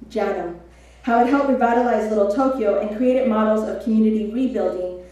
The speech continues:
via cultural activity as a means of self-realization and communal rediscovery. Given the symposium's theme, I hope to underscore a dialectical relation between art and place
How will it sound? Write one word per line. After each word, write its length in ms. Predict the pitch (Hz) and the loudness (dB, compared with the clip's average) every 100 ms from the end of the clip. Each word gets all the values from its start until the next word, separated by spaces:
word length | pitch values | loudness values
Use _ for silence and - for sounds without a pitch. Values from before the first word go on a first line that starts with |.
| - - | -20 -4
via 260 | 247 247 240 | 2 2 4
cultural 280 | 277 277 254 | 2 4 0
activity 600 | 233 277 226 208 180 180 | 0 -2 0 0 -2 -2
as 160 | 202 | -4
a 100 | 214 | -2
means 240 | 220 220 220 | 2 2 0
of 80 | |
self-realization 960 | - 202 196 196 180 202 196 - 175 175 | -2 -4 -4 -4 -4 -2 -4 -6 -10 -10
and 180 | 180 180 | -12 -12
communal 440 | 196 190 180 180 | -12 -10 -10 -10
rediscovery. 640 | 175 170 - - - 339 156 - - - - - - - - - - - - - - - | -10 -10 -10 -8 -8 -8 -12 -14 -20 -20 -20 -20 -20 -20 -20 -20 -20 -20 -20 -20 -20 -2
Given 240 | 294 359 | 0 4
the 80 | 339 | 2
symposium's 720 | 285 277 294 277 269 233 - | 4 2 8 6 8 2 0
theme, 320 | 285 247 214 | 2 4 2
I 100 | 220 | 0
hope 240 | 262 285 294 | 0 0 2
to 60 | |
underscore 460 | 285 254 - 247 240 | 0 0 -4 -2 2
a 160 | 220 220 | 2 2
dialectical 560 | 220 226 226 226 214 | 2 0 0 -4 -2
relation 520 | 208 202 214 208 208 | 0 0 0 -2 -4
between 200 | 202 202 | -6 -6
art 340 | 208 208 208 208 | -6 -2 -2 -2
and 140 | 196 | -6
place 460 | 214 196 180 - | -4 -2 -4 -8